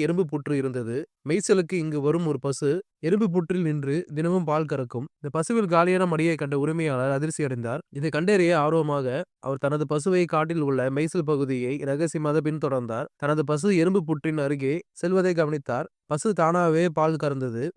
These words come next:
எறும்பு புற்றை தோன்றி அதன் உள்ளே ஒரு சிவலிங்கத்தை கண்டார். உரிமையாளர் உடனடியாக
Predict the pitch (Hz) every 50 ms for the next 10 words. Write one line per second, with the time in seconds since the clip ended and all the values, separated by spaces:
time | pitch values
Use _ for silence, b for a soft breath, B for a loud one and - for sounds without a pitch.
0 | - 147 156 175 190 185 151 156 151 - 156 147 131 - 151 151 156 143 135 131
1 | 143 185 - _ _ _ 131 143 147 156 190 202 196 180 160 - 175 180 185 180
2 | 170 160 143 160 151 151 139 127 120 120 143 170 - _ _ _ 143 151 180 208
3 | 208 196 175 175 185 170 170 165 170 175 170 170 165 160 147 135 127 139